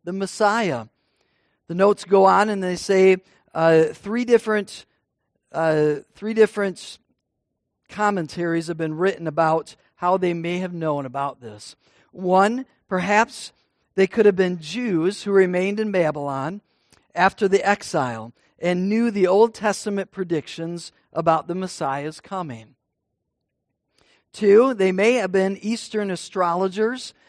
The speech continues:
who studied ancient manuscripts from around the world.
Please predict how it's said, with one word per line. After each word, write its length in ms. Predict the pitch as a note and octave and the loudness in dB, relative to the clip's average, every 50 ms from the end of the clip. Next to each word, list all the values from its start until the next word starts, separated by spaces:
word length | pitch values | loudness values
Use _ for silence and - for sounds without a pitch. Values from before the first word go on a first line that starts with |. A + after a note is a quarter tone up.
| _ _ | _ _
who 100 | - F#3 | -10 -10
studied 640 | F3 - - - G#3+ G3+ G#3 G#3+ G#3+ G#3+ G#3 G#3 - _ _ _ _ _ - | -8 -8 -2 4 4 4 4 4 2 0 -2 -2 -4 _ _ _ _ _ -4
ancient 420 | F#3 G3+ A3 G3+ - A3 G#3+ F3+ | -2 -2 -2 -2 -4 -6 -6 -4
manuscripts 880 | F#3 G3 F#3+ G3 G#3+ A3+ G#3 F3 D3 - - - D#3+ E3 F3 - - - | -4 -4 -2 -2 -2 -2 -4 -4 -6 -8 -10 -8 -6 -6 -6 -6 -10 -14
from 200 | - F3 E3 D#3+ | -10 -8 -6 -4
around 340 | D#3+ D#3 D#3 C#3+ D3 D#3+ E3 | -4 -2 -2 -2 -4 -4 -4
the 80 | F3 | -4
world. 420 | F3 F#3 G3+ G#3 G3+ D3+ A#2 A#2 | 0 2 2 2 0 -2 -4 -8